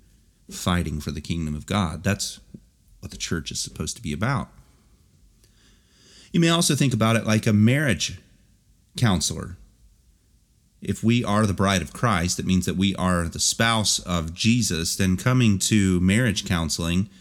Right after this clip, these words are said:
is learning how to be better married to Christ. That's what the church is kind of like.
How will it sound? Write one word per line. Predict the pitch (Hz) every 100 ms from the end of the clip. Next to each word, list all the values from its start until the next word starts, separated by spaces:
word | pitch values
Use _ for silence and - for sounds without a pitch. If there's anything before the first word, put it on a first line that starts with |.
| - - -
is | 107 98
learning | 107 117 95
how | 78 110 104
to | - 101
be | 92 95
better | 90 101 113 87 82 117 120 - _ -
married | 101 107 90 80 82 98 _ _
to | -
Christ. | - 135 107 76 - - - _ _ _ _ _ _ _ _ -
That's | 92
what | 107
the | -
church | - 101 -
is | -
kind | 101
of | 87
like. | 117 92